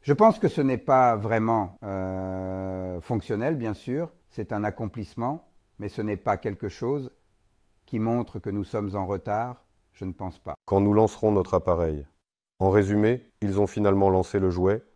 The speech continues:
Speaker 2: pour l'instant.
Speaker 1: Eh bien, je ne dirais pas ça. Peut-être que ce n'est pas mal, mais alors, les gars, dévoilez vos cartes.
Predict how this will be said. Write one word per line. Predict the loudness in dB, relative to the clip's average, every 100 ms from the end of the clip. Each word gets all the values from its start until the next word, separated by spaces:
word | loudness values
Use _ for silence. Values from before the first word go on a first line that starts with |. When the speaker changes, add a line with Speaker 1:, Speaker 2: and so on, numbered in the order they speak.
| _ _ _
Speaker 2:
pour | 0 2
l'instant. | 2 -2 -10 -10 -10 -6
Speaker 1:
Eh |
bien, | 2 4 4
je | 4
ne | 2
dirais | 4 2
pas | 2 0
ça. | 2 2 2 -2 _ _ _ _ _ _ _ -6
Peut-être | 0 0 0
que | -6
ce | -6 -6
n'est | -2
pas | 0
mal, | 2 2 2 -2 -12 -20 _ _ -4
mais | 2
alors, | 4 6 6 4 -6 _ _ _ -4
les | 0
gars, | 4 2 2 -14 _ _ _ _ _ -6
dévoilez | 0 4 6 6
vos | 4 0
cartes. | 2 0 0 -6 -20